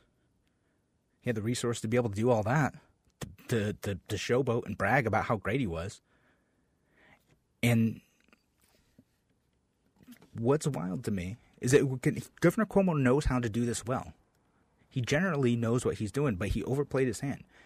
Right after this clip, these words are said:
He knows that a lot of people like, I, I don't like it, but a lot of people like politicians to be out in the front addressing disaster. The best thing you can do is just swamp people with press. He did those press conferences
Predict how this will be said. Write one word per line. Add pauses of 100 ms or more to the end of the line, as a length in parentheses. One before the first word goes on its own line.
(180)
He
knows
that
a
lot
of
people
like, (280)
I,
I
don't
like
it,
but
a
lot
of
people
like (160)
politicians
to
be (400)
out
in
the
front (540)
addressing
disaster. (540)
The
best
thing
you
can
do
is
just (800)
swamp
people
with
press.
He
did
those
press
conferences